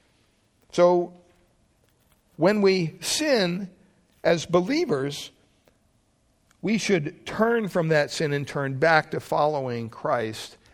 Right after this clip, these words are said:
as Lord. That should be the conviction. And so, a biblical study of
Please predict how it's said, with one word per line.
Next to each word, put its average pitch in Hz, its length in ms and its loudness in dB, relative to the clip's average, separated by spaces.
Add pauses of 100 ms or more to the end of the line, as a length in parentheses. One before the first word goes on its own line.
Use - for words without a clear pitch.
as 101 420 -6
Lord. 120 280 -2
That 170 200 2
should 131 240 -8
be 120 280 -2 (160)
the 127 100 -6
conviction. 123 540 -6
And 110 80 -10
so, 170 300 2 (260)
a 147 80 4
biblical 202 560 4
study 147 580 4
of 131 400 2